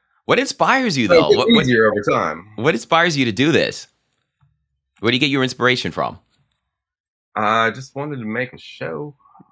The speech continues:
Speaker 2: <laughs>
Speaker 1: I like that. Just, ah, you know, I woke up and I was like, "All right, let's do it."
Speaker 2: Well, I,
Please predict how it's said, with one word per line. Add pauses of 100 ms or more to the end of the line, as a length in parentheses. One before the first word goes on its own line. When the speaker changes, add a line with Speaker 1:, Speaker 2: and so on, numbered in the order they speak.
(380)
Speaker 2:
<laughs>
Speaker 1:
I
like
that.
Just,
ah,
you
know,
I
woke
up
and
I
was
like, (120)
"All
right,
let's
do
it." (140)
Speaker 2:
Well,
I,